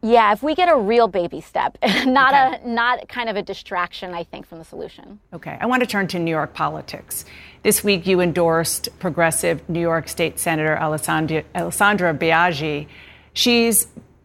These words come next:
Speaker 2: trying to unseat your Democratic colleague, Congressman Sean Patrick Maloney. Here's what President Obama's former campaign manager, Jim Messina, said about that. He said,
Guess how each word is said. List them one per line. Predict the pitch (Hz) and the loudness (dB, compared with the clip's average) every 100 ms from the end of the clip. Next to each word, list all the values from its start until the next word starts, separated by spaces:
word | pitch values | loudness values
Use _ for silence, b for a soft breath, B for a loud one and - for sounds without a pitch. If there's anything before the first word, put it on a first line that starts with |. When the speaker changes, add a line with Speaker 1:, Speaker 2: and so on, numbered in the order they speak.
| _ _ _ | _ _ _
Speaker 2:
trying | - 214 208 | 0 4 4
to | - | 2
unseat | 196 196 - 185 156 | 0 -2 -2 -2 -2
your | 180 | 0
Democratic | 190 190 185 160 160 | 0 0 -2 -2 -2
colleague, | - 156 143 - - | -2 -4 -4 -8 -12
Congressman | 170 160 160 - 160 156 | -10 -8 -8 -6 -6 -6
Sean | - 156 143 | -4 -4 -4
Patrick | 151 - 160 | -6 -6 -8
Maloney. | 156 147 143 - - B B B B _ | -6 -4 -4 -6 -10 B B B B _
Here's | 285 302 | 0 2
what | 247 226 | 2 2
President | 214 196 190 185 | 2 2 2 2
Obama's | 160 160 160 156 151 147 | 2 2 2 0 -2 -4
former | - - 170 160 151 | -6 -2 -2 0 -4
campaign | 156 175 151 160 156 | -4 -4 -4 -4 -2
manager, | 156 147 143 151 | -2 -2 -2 -4
Jim | 143 160 156 151 | -4 -2 -2 -2
Messina, | 139 - 165 147 147 151 | -2 -2 -2 -4 -6 -8
said | - 165 | -4 -2
about | 147 143 143 | 0 -2 -2
that. | - 135 - | -4 -4 -6
He | - | -2
said, | 185 185 160 | 0 2 0